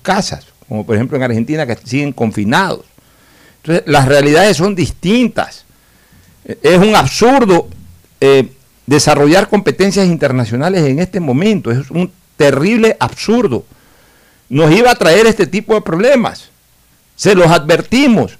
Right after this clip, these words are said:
La Copa Libertadores no tenía que haberse reiniciado.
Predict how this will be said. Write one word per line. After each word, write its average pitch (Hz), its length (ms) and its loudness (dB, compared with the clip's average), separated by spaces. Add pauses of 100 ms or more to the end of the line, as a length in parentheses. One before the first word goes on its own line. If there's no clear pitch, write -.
(120)
La 156 180 0
Copa 214 240 0
Libertadores 202 540 4
no 202 100 4
tenía 202 240 0
que 202 80 0
haberse 196 320 2
reiniciado. 185 840 2